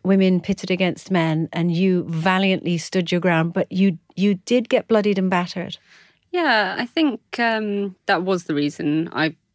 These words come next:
Speaker 2: became known, if you like. But I've always stood by what I said at the beginning when that episode came out, and that was, by that point, I didn't want a punch from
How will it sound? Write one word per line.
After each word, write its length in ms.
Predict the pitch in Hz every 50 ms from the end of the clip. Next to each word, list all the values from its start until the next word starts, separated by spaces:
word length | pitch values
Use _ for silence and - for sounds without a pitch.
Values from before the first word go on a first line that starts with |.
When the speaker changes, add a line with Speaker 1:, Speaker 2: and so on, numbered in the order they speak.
| _
Speaker 2:
became 400 | - 175 - - 170 156 160 160
known, 320 | 151 160 165 156 156 151 151
if 160 | 175 - -
you 80 | -
like. 420 | - - 156 170 170 - - - - _
But 240 | - 208 196 - - - - - - - - - - - - - _ _ _ _ _ _ -
I've 200 | 214 208 196 -
always 360 | 180 214 208 196 185 180 180
stood 240 | - - 185 175 -
by 260 | - 170 170 160 156
what 200 | 156 156 143 120
I 60 | 170
said 300 | 170 - - 165 160 147
at 120 | 147 - -
the 100 | 180 175
beginning 340 | 170 - 180 170 156 151 151
when 120 | 151 151
that 140 | 151 151 -
episode 420 | 160 165 - - - 160 156 151
came 260 | - - 180 160 160 175
out, 260 | 165 156 151 147 -
and 120 | 139 165
that 140 | 175 160 -
was, 200 | 170 170 160 165
by 200 | - - 180 180
that 240 | 180 202 202 - -
point, 380 | - 151 135 - - 143 135 -
I 80 | - 170
didn't 220 | 170 208 202 -
want 140 | 175 165 165
a 20 |
punch 440 | 156 - - 185 170 151 - - -
from 380 | - - 165 160 160 160 160